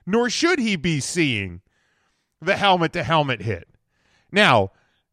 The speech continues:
you know, in college, you have the rule, if it's, you know, a helmet to helmet targeting, what have you, they have the ability to go to review and call the penalty there.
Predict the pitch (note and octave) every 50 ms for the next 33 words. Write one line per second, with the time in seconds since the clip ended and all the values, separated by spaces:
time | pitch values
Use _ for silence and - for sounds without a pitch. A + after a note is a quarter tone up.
0 | _ - E3+ F3 E3+ D#3 D3 C#3+ C#3 - - D3 G3+ A3+ A#3+ A3+ F#3 D#3+ D#3 C3
1 | C#3 D#3 D3 D3 D3+ D3 C#3+ B2+ C3 C#3 B2+ C3 C3+ C3 B2+ B2+ B2+ C3 - B2
2 | - - C3+ B2+ - - - - - - - C3+ C#3+ C3 B2 A#2+ A#2 A2+ A2 C#3+
3 | C#3+ C3+ C3+ - - C3 A2 C3+ C3+ B2+ B2 B2 B2 - - C3+ C#3 C3+ C3+ B2
4 | B2+ B2 B2+ B2 A#2+ B2 B2 B2 - - G#2 B2+ B2 A2 A2+ E3+ G3 G3+ F3+ C#3
5 | C3 B2 A#2 A2+ G#2+ G#2+ A#2 - _ _ _ _ _ _ _ _ _ - C#3 D3+
6 | D#3+ C3 D3+ D3+ D3+ D3 C#3+ C#3+ C3 B2+ C3+ C#3+ C3+ A#2 A#2 C3 C3 B2+ B2+ C3
7 | B2+ B2 G#2+ B2 A#2+ A#2 A2+ A2 G#2+ G#2 G2+ A#2+ C#3+ D3 C#3+ C#3+ C#3 C#3 - -
8 | A#2+ A2+ - B2+ C3+ C3 B2+ G#2+ G#2+ - A#2+ C3 B2+ A#2+ A2 G#2 G#2 F#2+ F#2 F#2+
9 | B2 A#2+ G#2 G2 - -